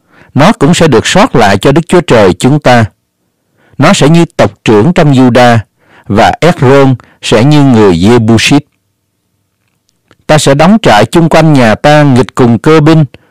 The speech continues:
hầu cho chẳng ai qua lại. Kẻ hà hiếp sẽ chẳng đi qua trong chúng nó nữa, vì bây giờ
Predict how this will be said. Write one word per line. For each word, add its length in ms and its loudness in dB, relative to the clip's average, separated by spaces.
hầu 360 0
cho 220 0
chẳng 260 -2
ai 220 0
qua 260 0
lại. 360 -2
Kẻ 260 0
hà 240 0
hiếp 320 0
sẽ 180 -2
chẳng 280 0
đi 160 2
qua 300 0
trong 180 -2
chúng 240 0
nó 180 2
nữa, 360 0
vì 180 0
bây 200 0
giờ 300 2